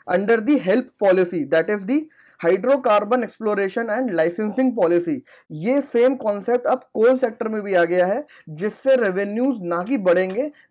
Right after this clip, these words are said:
but ट्रांसपेरेंसी भी आएगी within the system, because वेट के बेसिस पे जो पहले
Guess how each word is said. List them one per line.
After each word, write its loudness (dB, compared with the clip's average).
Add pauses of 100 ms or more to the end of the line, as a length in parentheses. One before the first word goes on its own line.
(100)
but 2
ट्रांसपेरेंसी -2
भी 0
आएगी 0 (300)
within 2
the 2
system, -2 (100)
because 0
वेट 4
के -2 (100)
बेसिस 2
पे 0
जो 2 (100)
पहले 4